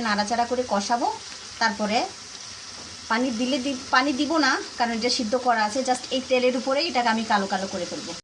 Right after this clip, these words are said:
ভিউয়ার্স, দেখেন আমার ভুড়িটা মোটামুটি হয়ে গেছে, এখন আমি একটু গরম মশলার গুঁড়ি দিব, আরও কালো হবে, এটা রান্না করতে করতে হয়ে যাবে। গরম মশলার গুঁড়িটা দিয়ে দিলাম, ঠিক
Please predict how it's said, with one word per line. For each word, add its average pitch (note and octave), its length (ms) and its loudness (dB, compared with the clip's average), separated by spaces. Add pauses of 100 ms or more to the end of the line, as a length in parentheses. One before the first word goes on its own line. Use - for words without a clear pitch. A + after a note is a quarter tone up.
(120)
ভিউয়ার্স, C#4 440 6 (240)
দেখেন B3+ 260 2 (200)
আমার A3+ 180 6 (100)
ভুড়িটা A3+ 380 2 (1080)
মোটামুটি B3 380 4 (100)
হয়ে A#3+ 260 8
গেছে, A#3 260 2 (1400)
এখন A#3+ 220 -2
আমি A3+ 140 2
একটু C#4 100 0 (100)
গরম G#3 220 4
মশলার G#3 340 0
গুঁড়ি F#3+ 220 4
দিব, E3 120 -2 (1000)
আরও C4 120 6 (100)
কালো B3+ 180 6 (100)
হবে, A3+ 180 6 (120)
এটা B3+ 140 2 (220)
রান্না G3 260 4
করতে G3 200 0
করতে F#3+ 240 0
হয়ে F3 200 -2
যাবে। D#3 160 -2 (580)
গরম F3 220 -4
মশলার F3+ 280 -2
গুঁড়িটা F3 280 -4 (600)
দিয়ে F3+ 200 2
দিলাম, D#3 200 -4 (2000)
ঠিক G3 140 -6